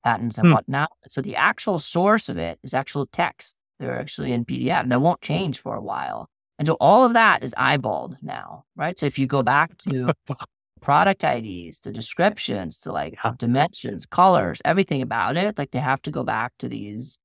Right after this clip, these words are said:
Speaker 1: documents. Like, that is something that is not even that potentially compl-, complicated to train. Like, how would you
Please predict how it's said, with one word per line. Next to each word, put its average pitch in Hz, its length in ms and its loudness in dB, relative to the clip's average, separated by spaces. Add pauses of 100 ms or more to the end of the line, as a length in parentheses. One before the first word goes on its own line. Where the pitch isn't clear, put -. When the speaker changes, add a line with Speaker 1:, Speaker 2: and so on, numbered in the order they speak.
(380)
Speaker 1:
documents. 139 720 -2
Like, 117 180 -10
that 175 220 4
is 156 120 0
something 117 440 -2
that 101 160 -2
is - 180 -10
not 117 220 -4
even 127 320 -2
that 127 280 0 (400)
potentially 123 540 -8
compl-, - 280 -12 (100)
complicated 123 680 -4
to - 100 -12
train. 147 520 -4
Like, - 160 -10
how 127 180 0
would 127 180 -2
you 117 300 -4